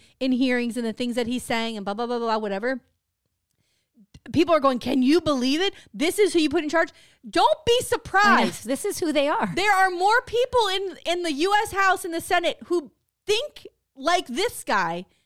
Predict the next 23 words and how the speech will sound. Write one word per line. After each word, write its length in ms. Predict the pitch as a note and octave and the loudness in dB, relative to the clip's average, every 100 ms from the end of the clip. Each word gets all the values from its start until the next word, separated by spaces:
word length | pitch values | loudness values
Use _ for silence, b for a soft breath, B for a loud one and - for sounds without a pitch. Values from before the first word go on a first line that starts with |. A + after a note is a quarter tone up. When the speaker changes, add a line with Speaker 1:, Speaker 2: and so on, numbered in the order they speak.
| _ | _
Speaker 1:
than 200 | C#4 D#4+ | -4 -2
you 120 | F4 | -2
could 180 | F4+ F#4+ - | -4 -4 0
ever 280 | D#4+ E4+ F4+ | 0 0 -2
imagine. 500 | D#4 D4 A#3+ A3 - b b | 0 -2 -2 -8 -10 b b
Not 300 | A3 C#4+ E4+ | -4 -2 -2
to 100 | - | -2
mention, 540 | F4 F4+ E4 C#4 B3 A3 _ _ G3+ | -2 -2 -2 -2 -4 -4 _ _ -4
don't 280 | B3+ C#4 B3+ | 0 0 4
go 120 | D4+ | 4
have 200 | D4 C#4+ | 6 2
a 60 | C#4+ | 0
conversation 720 | D4 C#4+ C#4 C4 C#4+ B3+ C4 | -2 -2 -2 -2 -2 -2 -4
with 140 | A3+ - | -6 -4
anybody 480 | A#3 C4 B3+ C4 C4 | -2 0 0 0 0
on 100 | B3 | 0
the 60 | A#3+ | 0
U 180 | B3 | 0
S 120 | B3+ - | 0 -2
Supreme 380 | B3 C4+ B3 | -6 -4 -4
Court 280 | A#3+ C#4 D4 | -2 0 0
right 220 | A#3 A3 G3+ | 0 -2 -2
now. 360 | F#3+ F#3+ F#3+ | -2 -2 -6